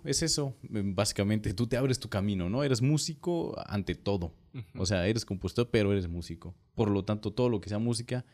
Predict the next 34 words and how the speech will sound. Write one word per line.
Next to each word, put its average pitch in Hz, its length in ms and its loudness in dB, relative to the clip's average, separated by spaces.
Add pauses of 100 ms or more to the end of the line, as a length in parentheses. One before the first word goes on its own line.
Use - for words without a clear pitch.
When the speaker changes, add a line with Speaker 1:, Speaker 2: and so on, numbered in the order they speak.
(240)
Speaker 1:
si 107 240 -2
puedes 127 300 4
hacer 113 220 2
música 120 640 2
y 101 40 -6
lo 98 80 -2
vas 107 140 0
a - 20 -2
hacer 104 180 -2
bien, 107 300 -2 (220)
hazlo. 78 460 -10
Adelante. 76 460 -6 (260)
Speaker 2:
Así 104 240 -10
es. - 280 -10 (600)
Totalmente 113 480 -6
de 110 60 -2
acuerdo. 104 380 -4 (840)
Y 143 80 -6
antes 143 200 -4
de 135 100 -2
ser 139 160 0
músico, 156 720 0
pues 110 180 -8
eres 120 240 -2
libre. 160 500 4
Y 110 180 -2
al 101 180 -2
ser 123 400 2
libre, 131 400 -2 (1080)
independientemente 113 580 -2
de 113 40 4
lo 104 80 0
que - 80 -6
estudies, 113 380 -2